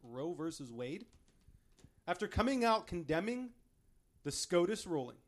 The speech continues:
saying how horrified she was, made her sick. Crazy Nancy, who professes to be a devout Catholic, just like me, made a beeline to the Vatican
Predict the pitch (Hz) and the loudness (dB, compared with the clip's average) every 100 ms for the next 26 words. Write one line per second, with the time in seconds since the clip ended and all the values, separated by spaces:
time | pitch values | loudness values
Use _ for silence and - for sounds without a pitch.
0 | _ _ _ _ - - 160 151 165 151 | _ _ _ _ -14 -4 -2 2 2 2
1 | 247 330 - 143 127 - 117 - - - | 2 2 2 0 0 -6 -8 -10 -16 -20
2 | - - - - 175 165 - 254 - - | -20 -20 -12 -4 -2 -2 -2 -4 -4 -20
3 | - _ _ - _ _ _ _ - 202 | -20 _ _ -20 _ _ _ _ 0 2
4 | 247 277 262 269 - 113 110 160 - 175 | 2 2 4 4 2 -4 -8 -8 0 2
5 | 226 262 - 185 190 156 135 170 190 196 | 2 -2 -6 -6 -4 -2 2 0 0 0
6 | 220 220 104 _ _ _ _ _ - 156 | -2 -2 -12 _ _ _ _ _ -8 -4
7 | 233 226 196 262 - _ _ _ _ _ | 0 0 0 -4 -4 _ _ _ _ _
8 | _ _ _ - 208 196 120 214 262 214 | _ _ _ 0 2 2 0 0 2 4
9 | 160 143 139 165 135 175 185 151 117 | 4 2 0 -2 4 8 8 4 -6